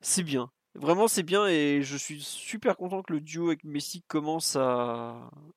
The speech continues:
à fonctionner, parce que j-,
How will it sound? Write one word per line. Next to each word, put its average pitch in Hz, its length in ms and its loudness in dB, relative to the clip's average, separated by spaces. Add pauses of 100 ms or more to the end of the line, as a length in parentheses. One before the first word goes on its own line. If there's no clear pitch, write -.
(160)
à 135 60 -2
fonctionner, 139 560 -2
parce - 300 -4
que 123 600 -6 (1900)
j-, 139 160 -12